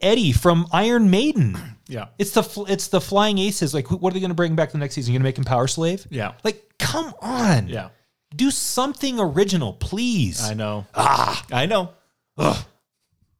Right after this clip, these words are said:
Speaker 1: I'll probably watch the two episodes just so I can continue to feed this intensely burning
Speaker 2: Do it.
Speaker 1: hatred fire I
Speaker 2: Yeah,
Speaker 1: have.
Speaker 2: feed it. Feed it. <laughs>
Speaker 1: Running up that hill. That I, just, I saw that and I literally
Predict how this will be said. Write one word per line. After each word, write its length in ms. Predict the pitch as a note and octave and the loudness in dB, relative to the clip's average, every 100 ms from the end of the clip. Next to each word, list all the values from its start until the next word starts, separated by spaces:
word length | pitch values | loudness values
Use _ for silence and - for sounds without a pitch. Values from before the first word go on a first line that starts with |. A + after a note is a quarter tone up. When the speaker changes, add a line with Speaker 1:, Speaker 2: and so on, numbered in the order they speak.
| _ _ - | _ _ 0
Speaker 1:
I'll 80 | C#3 | 4
probably 300 | F3 F3 E3 | 4 6 6
watch 180 | E3 | 6
the 60 | F3 | 2
two 180 | C#3+ F3 | 2 4
episodes 380 | E3 D#3 B2+ A#2 | 4 2 2 2
just 140 | C3 | 0
so 80 | C3+ | -2
I 60 | A#2+ | -2
can 180 | B2+ A#2 | -4 -4
continue 440 | - A#2 C#3 C3 | -2 0 0 0
to 80 | A#2 | -2
feed 380 | G2+ - C#3 B2 | -4 -4 -4 0
this 300 | B2 - - - | -2 -2 -10 -6
intensely 680 | A#2 A2+ - D#3+ D3 - B2 | -6 -6 -4 -2 -2 -2 -2
burning 360 | A2 B2 B2 | 0 0 -2
Speaker 2:
Do 60 | A#2 A#2 | -2 0
it. 20 | |
Speaker 1:
hatred 340 | C#3 - A2+ | 0 0 -4
fire 340 | - C3+ C3 G#2 | 0 2 4 2
I 100 | F#2+ | 0
Speaker 2:
Yeah, 120 | F#2+ | -2
Speaker 1:
have. 100 | F#2 A#2 A#2 | -2 -4 -6
Speaker 2:
feed 180 | - C#3+ | -12 -8
it. 160 | C3 - | -8 -8
Feed 500 | G#3+ - - - G4+ - | -12 -6 -4 -4 -8 -4
it. 100 | A2 | 0
<laughs> 0 | |
Speaker 1:
Running 220 | B2 B2 | 2 2
up 140 | A#2+ | 0
that 180 | A#2 G#2+ | 0 0
hill. 260 | A2+ F#2 D#2 - - - - - - | -2 -4 -6 -10 -14 -20 -20 -20 -4
That 200 | D3 C#3 | -4 0
I, 60 | C#3+ | -2
just, 180 | B2 - - | -4 -8 -6
I 80 | |
saw 300 | B2+ - C3 | -2 2 2
that 280 | A#2+ A2 G#2+ | 4 0 -2
and 200 | A#2 A2 | -6 -6
I 140 | A#2 G#2+ | -6 -8
literally 680 | G#2 A#2 A2+ A2+ A2+ A2 | -4 -4 -2 -4 -6 -10